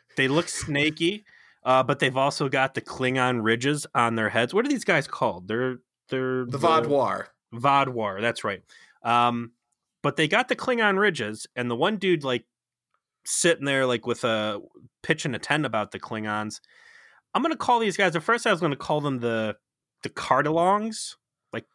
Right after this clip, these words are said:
Speaker 1: Cardassian Klingons, but I think the Klingassians is the
Speaker 2: <laughs>
Speaker 1: way. The
Speaker 2: Yeah.
Speaker 1: Klingassians.
Speaker 2: I, I think this episode slaps. I really do. Uh,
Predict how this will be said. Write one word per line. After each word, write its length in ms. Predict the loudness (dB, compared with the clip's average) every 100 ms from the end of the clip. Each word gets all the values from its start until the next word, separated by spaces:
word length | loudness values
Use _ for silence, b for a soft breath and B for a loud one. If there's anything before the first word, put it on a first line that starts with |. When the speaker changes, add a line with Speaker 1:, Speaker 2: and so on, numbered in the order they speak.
| _ _ _
Speaker 1:
Cardassian 600 | 0 2 4 2 0 -2
Klingons, 480 | -2 -2 0 0 0
but 80 | 0
I 80 | 0
think 300 | 2 0 0
the 80 | -6
Klingassians 1200 | -2 0 2 2 0 0 -4 -6 -8 -10 -12 -14 _ _ _ _ -8
is 120 | -2
the 60 | 0
Speaker 2:
<laughs> 960 | 0 0 2 2 0 0 -2 -2 -8 -8
Speaker 1:
way. 80 | -8 _ -12 -12 _ B B B B
The 80 | -4 0 0 4
Speaker 2:
Yeah. 220 | 2 2
Speaker 1:
Klingassians. 420 | -4 -18 -16 -18 -20 _ _ _ -18 -4
Speaker 2:
I, 240 | 0 0 0
I 160 | 0 0
think 160 | 2
this 140 | 2 2
episode 440 | 0 0 0 -2
slaps. 540 | -2 0 0 -2 -6 -2
I 40 |
really 300 | -2 0 -2
do. 400 | -2 -2 -2 -6 _ _ -8
Uh, 420 | -4 -2 -4